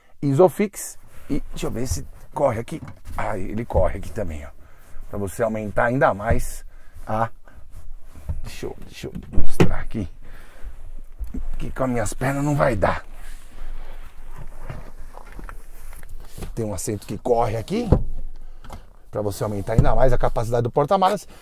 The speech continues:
E se você deitar todos os assentos, vai ter mil e quatrocentos litros, que é cento e cinquenta litros a menos, mais ou menos. Acho que são cento e cinquenta ou cento e vinte litros a menos do que o Q três normal, com todos os bancos rebatidos.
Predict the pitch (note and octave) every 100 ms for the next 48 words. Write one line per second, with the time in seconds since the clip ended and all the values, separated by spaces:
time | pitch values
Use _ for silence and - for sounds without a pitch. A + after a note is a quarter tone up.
0 | - - - D#3 F#3+ F#3+ - G3+ - -
1 | D3+ F3 G#3+ - - B3+ G3+ G3+ F#3+ F3
2 | - F3+ - - _ - D#3+ - D#3+ -
3 | - - D#3 F#3+ A#3+ A3 D3 F3+ F3+ -
4 | D3 - C#3+ C#3 C3 F#2+ - - - -
5 | - - _ _ F3+ F3+ E3+ - - F#3
6 | - D3+ D3+ D3 C3+ A#2 A2 A#2 A2+ A2+
7 | G#2+ A2 G#2 G#2 B2+ E3+ D3 A#2+ A#2+ C3+
8 | B2+ - - _ _ _ _ - A#2 -
9 | C3+ - D3 - A2+ C3+ C#3+ G2+ B2+ A#2
10 | G#2+ A2+ G#2 A2+ A2 B2 A#2+ C#3+ C3+ -
11 | - - D3+ C#3 E3+ - C#3+ - C3+ D3
12 | C3+ B2+ D#3+ B2+ C#3 - - F#3+ F3 E3
13 | D#3+ D3 D#3 A#2+ B2 B2+ - B2+ A2 -
14 | G2 - - -